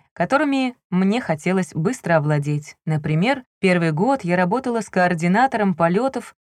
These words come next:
в чартерной авиакомпании, с которой сотрудничала Amazon. Я ни разу не бронировала частный самолёт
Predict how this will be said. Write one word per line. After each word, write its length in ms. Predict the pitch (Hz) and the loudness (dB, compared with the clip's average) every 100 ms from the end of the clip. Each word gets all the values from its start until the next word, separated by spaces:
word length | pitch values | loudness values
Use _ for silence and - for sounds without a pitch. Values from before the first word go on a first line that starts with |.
| _ _ | _ _
в 60 | |
чартерной 600 | - 208 240 226 208 214 202 | 0 2 2 0 -2 -2 0
авиакомпании, 880 | 196 196 208 262 277 - 220 160 156 | 0 2 2 0 -2 0 0 0 -2
с 100 | 147 | -2
которой 360 | 160 160 165 | -2 0 -2
сотрудничала 760 | 151 160 175 202 208 - 196 185 | 0 -2 0 0 -2 0 0 2
Amazon. 500 | 202 220 175 143 143 _ _ _ _ | 2 0 -4 -6 -8 _ _ _ _
Я 140 | 165 170 | 0 2
ни 100 | 165 | 2
разу 320 | 175 262 254 | 4 2 0
не 120 | 233 | -2
бронировала 640 | 208 220 233 208 160 156 | 0 0 0 0 0 -4
частный 380 | 151 165 151 156 | -2 -4 -2 -4
самолёт 500 | - 160 156 208 | -2 -2 0 -2